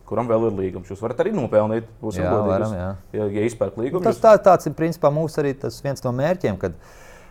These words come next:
Speaker 2: mēs nevaram, ā, atļauties, ā, daudz maksāt, bet, ā, kas mums ir labi, ka mums ir, ā, ļoti labi treneri vefā. Kas, ā, ja tu, ja tu paņem visu no,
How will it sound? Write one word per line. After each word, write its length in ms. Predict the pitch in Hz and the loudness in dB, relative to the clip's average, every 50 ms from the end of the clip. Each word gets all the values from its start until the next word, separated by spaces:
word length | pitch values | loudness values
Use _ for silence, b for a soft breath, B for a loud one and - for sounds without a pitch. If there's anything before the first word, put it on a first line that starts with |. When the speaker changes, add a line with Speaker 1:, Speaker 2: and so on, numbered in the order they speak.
| B B - 92 | B B -10 -8
Speaker 2:
mēs 240 | 98 104 101 - - 123 | -6 -6 -6 -6 -6 -4
nevaram, 420 | 123 123 120 110 104 101 101 101 | -2 0 0 0 0 -2 -2 -2
ā, 140 | 98 98 95 95 92 92 90 87 90 87 - 69 64 58 57 - - - - 101 | -4 -2 -2 -4 -4 -4 -4 -6 -6 -8 -8 -10 -10 -12 -12 -14 -12 -6 -4 -4
atļauties, 640 | 117 117 - 107 95 92 92 - 92 90 85 - - - - - - | -4 -2 0 0 0 0 0 -2 -6 -6 -6 -10 -14 -18 -18 -14 -12
ā, 140 | 87 87 85 - - 95 95 | -12 -10 -10 -10 -8 -2 2
daudz 260 | 104 117 139 160 170 202 | 4 4 4 4 2 0
maksāt, 480 | 226 220 - - 254 247 233 226 - - - - - - | -2 -4 -4 -6 -6 -4 -6 -6 -10 -16 -20 -20 -18 -12
bet, 320 | 113 107 107 107 - - | -8 -6 -6 -6 -6 -4
ā, 680 | 113 110 107 107 107 104 104 104 98 95 95 87 90 95 - | -4 -2 -2 -2 -2 -2 -2 -4 -4 -4 -6 -6 -8 -10 -4
kas 240 | - 135 131 - 127 | -2 -4 -2 -2 -4
mums 160 | 110 - - | -8 -6 -4
ir 80 | 110 | -2
labi, 240 | 117 127 131 120 - | 0 0 0 0 -2
ka 140 | - 110 110 | -4 -8 -8
mums 180 | 110 107 - - 113 | -8 -8 -8 -8 -6
ir, 80 | 110 104 | -6 -4
ā, 240 | 104 101 101 98 104 | -4 -4 -4 -4 -4
ļoti 320 | 110 123 120 110 - 120 | -4 -4 -4 -2 -2 -4
labi 160 | 113 101 - | -4 -4 -2
treneri 400 | 120 127 127 123 107 90 82 - - - _ _ _ - | -2 -2 -2 -2 -4 -6 -8 -10 -14 -20 _ _ _ -6
vefā. 340 | 87 92 87 - - - - - - B B B B B B B B B B B - | -4 -4 -4 -4 -6 -8 -8 -10 -16 B B B B B B B B B B B -10
Kas, 260 | - 95 90 - - - | -10 -8 -8 -8 -8 -6
ā, 340 | 92 90 87 87 87 87 87 90 | -4 -4 -4 -2 -4 -4 -4 -4
ja 100 | 95 101 | -4 -6
tu, 220 | 98 - 107 101 - - - | -6 -6 -6 -8 -8 -8 -8
ja 140 | 107 101 - | -8 -6 -4
tu 320 | - 113 107 101 - - - - - - - - | -4 -4 -2 -2 -4 -8 -10 -16 -20 -20 -4 0
paņem 260 | - 135 131 117 104 98 | 0 0 2 0 -2 -4
visu 240 | 113 113 - - | -4 -6 -8 -8
no, 260 | 123 110 107 104 104 | -6 -6 -6 -6 -6